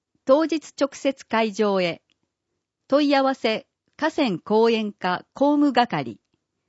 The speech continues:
電話、零三三六四七二五三八。ファックス、零三三六四七九二一六。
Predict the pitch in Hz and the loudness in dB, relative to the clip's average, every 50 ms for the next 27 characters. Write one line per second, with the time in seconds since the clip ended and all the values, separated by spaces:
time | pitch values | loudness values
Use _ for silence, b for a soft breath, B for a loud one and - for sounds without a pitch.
0 | _ _ _ _ _ _ - 175 208 233 240 233 226 202 190 190 - _ _ _ | _ _ _ _ _ _ -8 -4 -4 -2 -2 -2 -2 -2 -2 -2 -4 _ _ _
1 | _ _ _ _ _ - - 240 302 330 311 - - 269 240 185 143 139 - _ | _ _ _ _ _ -4 -2 0 0 0 -2 -4 -4 -2 -2 -2 -4 -6 -10 _
2 | _ _ _ - - 269 302 311 320 311 330 302 - 208 185 175 180 190 202 202 | _ _ _ -6 -2 0 0 0 0 0 -2 -2 -2 -4 -2 0 0 -2 -2 -2
3 | 196 190 185 180 151 135 123 - - _ - 214 254 294 311 320 277 - 294 277 | -2 -2 -2 -4 -4 -6 -8 -12 -14 _ -6 -2 0 2 2 2 2 0 2 2
4 | 196 156 - - 196 214 214 214 - - 185 - - 131 - _ _ _ _ _ | 2 0 -2 -4 -6 -4 -6 -6 -6 -8 -10 -10 -12 -16 -16 _ _ _ _ _
5 | _ _ _ _ _ _ _ _ _ - 240 254 - 202 - - - - _ _ | _ _ _ _ _ _ _ _ _ -4 -4 -4 -4 -8 -12 -12 -16 -16 _ _
6 | _ _ _ _ _ _ _ - 233 277 320 320 - - 277 254 180 143 139 - | _ _ _ _ _ _ _ -2 0 0 0 0 -2 -4 -4 -4 -4 -4 -8 -10
7 | _ _ _ _ _ _ - 262 294 311 320 320 320 320 - - 196 180 180 180 | _ _ _ _ _ _ -2 0 0 2 0 0 -2 -2 -2 -2 -2 0 0 0
8 | 196 196 190 190 180 180 165 139 127 - - _ _ - - 294 302 320 320 302 | 0 -2 -2 -2 -2 -2 -2 -4 -8 -10 -14 _ _ -8 -4 -2 -2 0 0 0
9 | 311 302 277 226 185 151 - 151 - - - 185 170 175 160 - - 143 127 | 0 0 0 0 -2 -4 -6 -8 -10 -6 -4 -2 -2 -2 -4 -4 -8 -14 -14